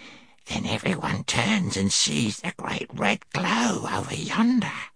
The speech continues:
And everyone says to himself, What's that? And everyone answers himself and says,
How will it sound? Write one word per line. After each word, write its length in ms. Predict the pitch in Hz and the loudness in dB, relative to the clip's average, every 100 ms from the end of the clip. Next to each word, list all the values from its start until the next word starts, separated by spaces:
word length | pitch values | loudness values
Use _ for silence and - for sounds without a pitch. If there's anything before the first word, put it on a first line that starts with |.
| - - - - _ - - | -20 -20 -20 -20 _ -8 -2
And 120 | - | 0
everyone 420 | - - - - | 0 -2 -4 -4
says 260 | - - - | -4 -4 -6
to 100 | - | -6
himself, 340 | - - 247 392 | -6 -2 0 2
What's 220 | - - | 2 2
that? 400 | 403 208 214 - _ - - _ _ _ - | 2 0 -2 -8 _ -20 -20 _ _ _ 0
And 180 | 73 | 2
everyone 400 | 78 - - - | 2 0 -2 0
answers 460 | - 78 - - - | 4 4 2 -2 -2
himself 380 | 107 - - - | 0 0 0 0
and 100 | 101 | 0
says, 280 | - 113 | 0 0